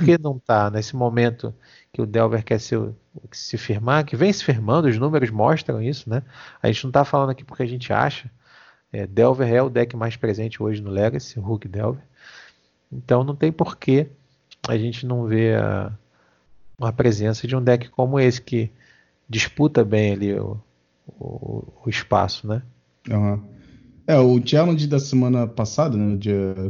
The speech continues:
Speaker 2: no dia vinte e seis? Semana passada? Não, ah, sim, semana passada, desculpa. Ah, no domingo, semana passada, o Jeff Lynne, né, que é o criador do deck, ele, ele ganhou,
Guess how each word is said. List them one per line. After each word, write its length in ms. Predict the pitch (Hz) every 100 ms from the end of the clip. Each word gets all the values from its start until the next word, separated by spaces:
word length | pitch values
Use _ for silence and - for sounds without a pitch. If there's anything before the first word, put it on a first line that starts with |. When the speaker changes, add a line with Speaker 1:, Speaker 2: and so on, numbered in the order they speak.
| - - -
Speaker 2:
no 80 |
dia 100 | 95
vinte 180 | 98 107
e 40 | -
seis? 500 | 170 226 - - -
Semana 240 | - 110 -
passada? 380 | - 156 147 117 - - - - - - _ _ _ _ _ -
Não, 340 | 107 87 - -
ah, 380 | 120 127 127 120
sim, 200 | 160 117
semana 200 | 139 160
passada, 300 | 160 92 78
desculpa. 400 | - - 87 - - -
Ah, 200 | 101 98
no 100 | 98
domingo, 340 | 104 113 120 139
semana 220 | 110 104
passada, 460 | 101 101 113 127 135 - - - - - - - - - -
o 380 | 107 107 104 98
Jeff 340 | 98 120 117
Lynne, 200 | 113 170
né, 120 | 123 110
que 100 | 104
é 40 |
o 40 |
criador 380 | 95 107 95 101
do 80 | 101
deck, 300 | 98 135 139
ele, 220 | 151 147 -
ele 160 | 110
ganhou, 580 | 120 117 113 139 165 -